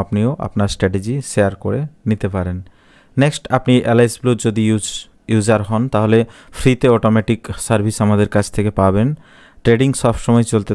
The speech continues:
থাকবে, আপনি যে কোনো জায়গাতে থাকুন, যে কোনো অবস্থায় থাকুন না কেন, আপনি ট্র্যাক করতে পারবেন। আপনি আপনার মানি ম্যানেজমেন্ট করতে পারবেন, আপনার হাতেই সমস্ত কিছু, আমাদের হাতে কিছু থাকবে না, just আমাদের এখান থেকে সিগন্যাল যাবে। তার জন্য আপনাকে ডেসক্রিপশানে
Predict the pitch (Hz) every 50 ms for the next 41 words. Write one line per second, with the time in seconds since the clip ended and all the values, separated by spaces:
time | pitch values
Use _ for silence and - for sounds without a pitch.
0 | 98 - 110 104 104 110 120 123 - - - - 110 101 98 104 101 - 110 110
1 | 107 101 107 107 104 107 104 - 107 - - 101 98 117 117 110 101 104 98 -
2 | 104 104 101 101 110 - _ _ _ _ - - 110 110 117 113 - - - 120
3 | 113 - 120 110 120 117 117 113 113 - 117 113 117 123 135 - _ _ _ -
4 | - 98 - 110 104 - - 107 107 - - - 107 - - - 104 104 101 101
5 | 98 98 113 127 147 156 - _ _ _ _ _ _ _ _ _ - - 117 -
6 | - 135 135 127 117 - 117 113 117 104 101 - - - 104 104 104 107 107 104
7 | 104 104 101 95 98 104 104 101 - 101 98 - - 98 98 98 98 101 110 120
8 | 117 104 - - 95 95 101 98 - 104 104 - - 98 98 101 - - - 101
9 | - 98 - - 117 107 98 98 95 98 98 101 95 - 101 98 98 - - 95
10 | - 104 98 101 110 117 120 113 113 120 113 - 101 98 101 98 98 98 98 107
11 | 101 98 - 120 143 151 - - 110 95 95 95 95 92 90 92 92 87 90 90
12 | - - _ _ _ _ _ - 120 127 120 - 139 139 139 143 131 120 - 120
13 | 110 110 104 113 110 110 - - _ _ _ _ _ _ - 107 123 131 - -
14 | - 143 131 - - 139 127 117